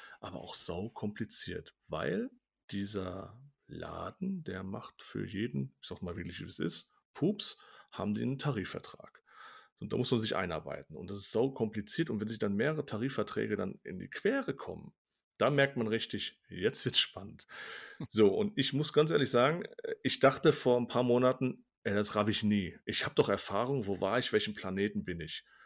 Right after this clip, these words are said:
Speaker 1: Und jetzt mittlerweile, ich steige so langsam durch. Und da muss ich sagen, ähm,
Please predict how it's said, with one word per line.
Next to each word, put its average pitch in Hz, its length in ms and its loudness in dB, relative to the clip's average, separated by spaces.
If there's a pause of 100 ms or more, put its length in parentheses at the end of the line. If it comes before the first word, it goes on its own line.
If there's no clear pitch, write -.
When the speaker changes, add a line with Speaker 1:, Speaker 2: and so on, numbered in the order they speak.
(520)
Speaker 1:
Und 90 180 -2
jetzt 127 260 4
mittlerweile, 107 500 4
ich - 120 -4
steige 123 600 2
so 92 280 -2
langsam 107 920 0
durch. 87 340 -4
Und - 120 -6
da 90 80 -2
muss 131 140 2
ich 117 120 0
sagen, 113 460 2
ähm, 104 320 0